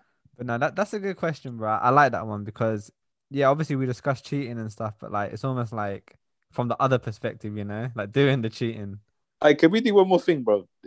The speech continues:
Speaker 2: Uh,
Speaker 1: Go on.
Speaker 2: we have to e-, even, we can bait each other up, but just not put names in. Who's worse than me or you?
Speaker 1: Who's worse? Hundred percent
Speaker 2: Yeah.
Speaker 1: you, bro. <laughs> What?
Speaker 2: I think it's you, bro. <laughs>
Speaker 1: You think I'm worse?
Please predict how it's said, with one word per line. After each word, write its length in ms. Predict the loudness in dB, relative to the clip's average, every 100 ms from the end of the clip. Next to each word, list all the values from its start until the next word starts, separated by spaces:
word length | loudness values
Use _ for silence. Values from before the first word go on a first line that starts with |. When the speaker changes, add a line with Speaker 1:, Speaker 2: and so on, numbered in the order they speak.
| -10
Speaker 2:
Uh, 60 | -8
Speaker 1:
Go 80 | -2
on. 120 | 0
Speaker 2:
we 80 | 0
have 140 | 0 -4
to 140 | -4
e-, 60 | 0 2
even, 360 | 2 2 -4
we 80 | -2
can 120 | 2
bait 180 | 2 2
each 160 | 2 2
other 220 | 4 4
up, 160 | 2 0
but 160 | -6 -6 _ _ _ _ _
just 160 | -8 -2
not 200 | -2 2
put 160 | 0
names 280 | 2 -2 -2
in. 140 | -6 -6 -20 -20 _
Who's 240 | 2 4 6
worse 400 | 6 6 2 0
than 80 | -2
me 80 |
or 60 | 0
you? 180 | 0 -4 _ _ _ _ _
Speaker 1:
Who's 220 | -2 0 4
worse? 420 | 6 6 4 0
Hundred 320 | 0 2 4 4
percent 300 | 6 6 4 -6
Speaker 2:
Yeah. 120 | -4 0
Speaker 1:
you, 120 | 0
bro. 140 | 4 4
<laughs> 240 | 4 0
What? 360 | 0 0 4 2
Speaker 2:
I 60 |
think 220 | 2 -2 -4
it's 160 | -4
you, 200 | -2 -4
bro. 260 | 2 0 0 -6 -8
<laughs> 180 | -4 -2
Speaker 1:
You 60 |
think 160 | -2 2
I'm 260 | 4 6
worse? 600 | 6 6 6 4 -4 -12